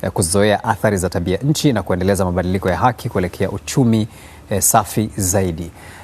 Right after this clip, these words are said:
Na, eh, tutazungumza kwa kina kuhusu hilo, lakini tuta-, tutakupa fursa pia kuifahamu zaidi Amazon. Na, eh, mijadala mikubwa imekuwa kwa nini inafanyika Amazon, na tunaambiwa kwamba Amazon ni msitu mkubwa zaidi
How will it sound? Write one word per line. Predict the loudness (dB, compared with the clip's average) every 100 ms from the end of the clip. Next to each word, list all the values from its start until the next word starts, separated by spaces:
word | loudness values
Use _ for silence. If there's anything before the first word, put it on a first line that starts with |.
| -4
Na, | 2 2 4 2 2 0 -4 -4
eh, | 0 2 2
tutazungumza | 2 0 0 0 0 0
kwa | 0 -2
kina | 0 0
kuhusu | 0 -2 0
hilo, | 2
lakini | 2 2 2
tuta-, | 0 0
tutakupa | 2 2 4 2
fursa | 4 2 2
pia | 2 2
kuifahamu | 2 0 2 2 2
zaidi | 2 2 2 0 2
Amazon. | 0 2 -2 -2 -2 -4 -14 -20 -20 -6
Na, | 0 2 2 0 0 0 -2 -6 -10
eh, | -2 0
mijadala | 0 2 2 2
mikubwa | 0 2 2
imekuwa | 2 -2 2 2
kwa | 2 2
nini | 2 2 2 0 -2 -12 -8
inafanyika | -4 -4 0 -2 -2 -2
Amazon, | 0 0 -2 -6 -6
na | -6
tunaambiwa | -2 0 2
kwamba | 2 2 2
Amazon | 2 2 2 2 0 -2 -12 -20 -8
ni | -4
msitu | -2 -2 -2 -2
mkubwa | -4 2 4 4
zaidi | 4 0 2 0